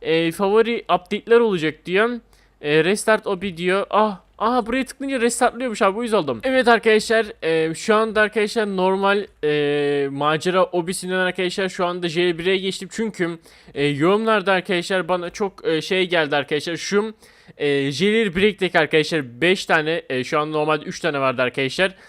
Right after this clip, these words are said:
E, şu anda beş tane olmuş. E, mor kasaları aç, kırmızı kasaları aç diye arkadaşlar şey gelmişti. Ben de dedim ki hani,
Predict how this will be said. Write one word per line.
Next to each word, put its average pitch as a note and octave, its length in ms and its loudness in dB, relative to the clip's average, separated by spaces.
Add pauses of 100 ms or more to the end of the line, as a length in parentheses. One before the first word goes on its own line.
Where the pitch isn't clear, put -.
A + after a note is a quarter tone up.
(120)
E, C3 220 -4
şu D#3+ 140 0
anda D#3 180 0
beş E3+ 200 2
tane E3 220 2
olmuş. D#3+ 400 -2
E, C#3+ 160 2
mor F3+ 300 0
kasaları G#3 440 0
aç, G#3 200 0
kırmızı F#3+ 380 -6
kasaları G3 380 -2
aç G3 180 -2
diye G3 100 -2
arkadaşlar F#3 380 -4
şey G3 200 -4
gelmişti. F3+ 420 -2
Ben F#3+ 180 0
de F#3+ 80 -14
dedim G#3 200 -10
ki F#3 100 -4
hani, E3 240 -4